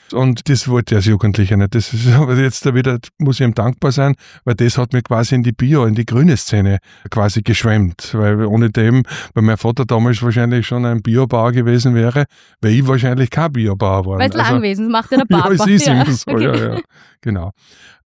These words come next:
Speaker 1: Aber das, wo ich sehr dankbar bin, wenn ich, wenn's einen lieben Gott geben sollte,
Speaker 2: Mhm.
Speaker 1: glaub jetzt nicht unbedingt an den Weißbärtigen, aber der hat mir unglaublich, glaub ich, halt, ein sensorisches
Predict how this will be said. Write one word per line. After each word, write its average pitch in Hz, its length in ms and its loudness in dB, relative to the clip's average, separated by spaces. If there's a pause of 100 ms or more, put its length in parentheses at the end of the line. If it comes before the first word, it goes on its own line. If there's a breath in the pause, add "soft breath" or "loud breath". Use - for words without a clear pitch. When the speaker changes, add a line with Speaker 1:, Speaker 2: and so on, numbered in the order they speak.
Speaker 1:
Aber 139 200 0
das, 151 520 0
wo 135 180 2
ich 139 120 2
sehr 135 240 0
dankbar 131 480 -2
bin, 127 300 2
wenn 120 120 2
ich, 120 140 0
wenn's 127 200 0
einen 127 100 0
lieben 123 160 2
Gott 113 280 -4
geben 117 260 2
sollte, 135 560 0 (160)
Speaker 2:
Mhm. 120 380 -10
Speaker 1:
glaub 110 220 -4
jetzt 113 160 -2
nicht 113 140 0
unbedingt 117 400 -2 (260 soft breath)
an 113 140 0
den 110 160 2
Weißbärtigen, 120 720 0 (400 loud breath)
aber 117 420 -2 (400)
der 113 120 2
hat 131 140 -2
mir 123 120 0
unglaublich, 123 640 0 (220)
glaub 123 240 0
ich, 117 120 0
halt, 113 160 -2
ein 120 140 0
sensorisches 117 680 0